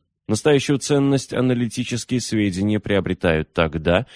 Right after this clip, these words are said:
когда все коллеги, вне зависимости от их должности и местонахождения, имеют наиболее полную информацию для принятия решений и выполнения задач.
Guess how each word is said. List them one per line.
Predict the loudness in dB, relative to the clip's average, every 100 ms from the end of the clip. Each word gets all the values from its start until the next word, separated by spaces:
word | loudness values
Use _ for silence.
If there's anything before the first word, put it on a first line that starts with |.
| -8
когда | -2 0 0 -2
все | -2 -4
коллеги, | 0 0 0 0
вне | 0 0 0
зависимости | 0 0 -2 -2 -4 -2 -2
от | -2
их | -2 -2
должности | -2 -2 -4 -6 -6 -4
и | -2
местонахождения, | -2 -4 -4 -2 -4 -2 -2 -2 -4 -12 -18 -8
имеют | 2 4 4 4
наиболее | 2 2 2 0
полную | 0 0 2 2 0
информацию | 0 -2 0 -2 0 -2
для | 0
принятия | -2 0 0 0 -4
решений | -6 -6 -2 0 0 -2 -12 -2
и | 0
выполнения | 0 2 2 4 2 4 2
задач. | 0 -4 -4 -12 -20